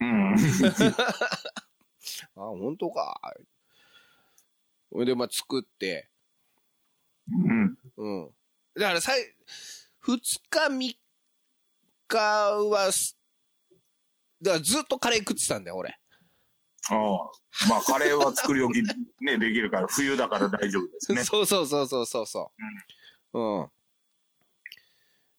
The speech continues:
Speaker 2: それでそっから、まだそれをようやく食べ終わって、まただから小分けにして冷凍するとかがさ、そのフリーザーバッグ的なやつがなかったから、
Speaker 1: うん。
Speaker 2: 食い切るしかないわ、これと。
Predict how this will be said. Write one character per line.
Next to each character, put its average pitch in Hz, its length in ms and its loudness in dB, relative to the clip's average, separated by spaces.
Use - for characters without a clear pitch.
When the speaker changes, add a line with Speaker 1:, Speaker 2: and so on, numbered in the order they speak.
Speaker 2:
そ 175 60 -2
れ 202 80 0
で 196 80 -2
そ 196 120 0
っ 151 60 -8
か 185 160 0
ら、 220 200 2
ま 143 180 0
だ 120 120 0
そ 131 140 0
れ 131 80 4
を 127 160 2
よ 131 140 4
う 131 60 2
や 123 100 0
く 120 180 -6
食 123 160 -6
べ 120 120 0
終 117 140 -4
わ 120 160 -4
っ - 40 -20
て、 107 140 -6
ま 127 180 -6
た 131 140 -2
だ 131 120 0
か 127 100 -2
ら 113 100 -2
小 - 180 -2
分 262 160 0
け 233 140 -2
に 226 100 2
し - 60 0
て 196 120 4
冷 202 180 4
凍 196 240 2
す 196 160 -2
る 190 140 -2
と 131 140 -4
か 104 120 -8
が 98 120 -8
さ、 101 180 -10
そ 104 140 -16
の 113 100 -18
フ 139 100 -10
リ 226 180 -8
ー 220 40 -12
ザ 208 180 2
ー - 20 -2
バ 190 140 0
ッ 190 120 -10
グ 170 180 -4
的 190 220 -6
な 185 80 -4
や 165 80 -2
つ - 80 -12
が 104 80 -4
な 131 160 -4
か 117 100 0
っ - 100 -8
た 87 120 -4
か 80 100 -8
ら、 87 320 -8
Speaker 1:
う 107 40 2
ん。 101 240 4
Speaker 2:
食 262 140 2
い 233 60 -2
切 254 120 -2
る 202 80 4
し - 80 2
か 110 120 -2
な 110 140 -2
い 95 60 0
わ、 92 140 0
こ 90 140 -2
れ 76 140 0
と。 - 200 -18